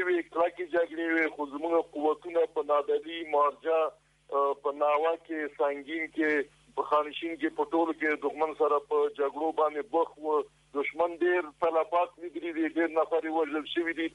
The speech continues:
تل-، د تاوان ډېر ورته رسېدلی دی. مګر زموږ قوتونه نوي تازه دم قوتونه هل مهال د لاندې د کمانډو، د ضربتي او هوایي قوتونه، نور قوتونه د کابل نه، د کندهار نه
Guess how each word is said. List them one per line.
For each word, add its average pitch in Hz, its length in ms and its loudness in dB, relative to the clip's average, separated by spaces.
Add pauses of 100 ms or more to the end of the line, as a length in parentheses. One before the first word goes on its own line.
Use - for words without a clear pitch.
تل-، 139 380 0
د 143 120 4 (160)
تاوان 156 400 2
ډېر 170 160 -2
ورته 170 320 0
رسېدلی 156 500 0
دی. 151 140 2 (560)
مګر 160 380 2
زموږ 180 280 -4
قوتونه 170 520 2 (560)
نوي 180 200 0 (140)
تازه 151 300 2
دم 175 120 2 (160)
قوتونه 160 480 0
هل 175 220 2
مهال 165 260 2
د 156 160 0
لاندې 160 280 0 (100)
د 147 180 -6
کمانډو، 147 460 -2 (160)
د - 20 -6 (160)
ضربتي 139 540 0 (340)
او 143 80 6 (140)
هوایي 151 360 2 (140)
قوتونه، 156 540 2 (100)
نور 165 180 -4 (140)
قوتونه 160 480 0
د 143 160 -6
کابل 143 380 2
نه، 156 160 4
د 143 160 -4
کندهار 156 360 0
نه 151 80 2